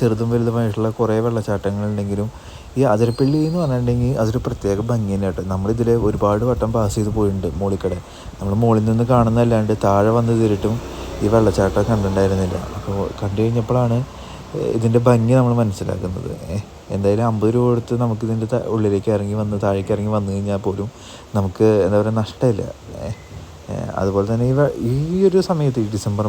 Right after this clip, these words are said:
മാസത്തിൽ ഇതേപോലെ തന്നെ ഈ ആക്റ്റീവായിട്ട് ഈ വെള്ളച്ചാട്ടം കാണണമെങ്കിൽ ആക്ട്-, നമുക്ക് അതിരപ്പള്ളിക്ക് തന്നെ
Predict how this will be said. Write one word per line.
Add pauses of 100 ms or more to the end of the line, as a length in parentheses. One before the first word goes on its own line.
മാസത്തിൽ (540)
ഇതേപോലെ
തന്നെ (140)
ഈ (200)
ആക്റ്റീവായിട്ട്
ഈ
വെള്ളച്ചാട്ടം
കാണണമെങ്കിൽ (480)
ആക്ട്-, (220)
നമുക്ക്
അതിരപ്പള്ളിക്ക്
തന്നെ